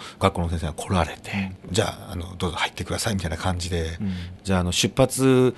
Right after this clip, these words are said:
Speaker 1: 七時だったけど、八時でよかったじゃん」みたいな、
Speaker 2: <laughs>
Speaker 1: えー、そんな感じの、ちょっと待ち時間があったんですけれども。
Speaker 2: ああ。
Speaker 1: で、まあ、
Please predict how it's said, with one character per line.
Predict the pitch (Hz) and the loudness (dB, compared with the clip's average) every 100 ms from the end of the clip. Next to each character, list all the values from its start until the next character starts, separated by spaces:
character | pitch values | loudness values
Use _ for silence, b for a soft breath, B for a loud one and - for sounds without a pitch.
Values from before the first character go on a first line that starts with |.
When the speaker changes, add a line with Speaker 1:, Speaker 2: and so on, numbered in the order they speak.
| - | 0
Speaker 1:
七 | 104 139 143 | 6 6 6
時 | |
だ | 101 87 | 4 2
っ | |
た | 92 | 0
け | 85 | 0
ど、 | 85 80 71 | 0 -2 -2
八 | - - | -2 2
時 | 139 95 | 2 4
で | |
よ | 95 | 2
か | 110 98 | 4 2
っ | |
た | - | 2
じ | 82 | 0
ゃ | 85 | 4
ん」 | 117 | 6
み | |
た | 110 95 | 8 6
い | |
な、 | 87 78 - - 113 135 | 4 0 -2 2 2 2
Speaker 2:
<laughs> | 104 104 92 | -2 -2 -2
Speaker 1:
え | 87 | 0
ー、 | |
そ | - 120 | 4 4
ん | |
な | 110 | 6
感 | 110 95 | 6 4
じ | 90 | 4
の、 | 87 80 - | 4 2 -2
ち | - | -10
ょ | |
っ | |
と | - | -4
待 | 85 92 90 | -2 0 0
ち | |
時 | 95 | 0
間 | - 82 71 85 | 0 -4 -6 -4
が | 85 92 | -2 -2
あ | |
っ | - | -2
た | 78 | -8
ん | |
で | 76 | -8
す | - | -6
け | 85 | -4
れ | |
ど | 87 85 | -4 -4
も。 | |
Speaker 2:
あ | 85 85 | -6 -10
あ。 | - B B - | -18 B B -2
Speaker 1:
で、 | 160 | 2
ま | 202 208 | 2 4
あ、 | 160 | 2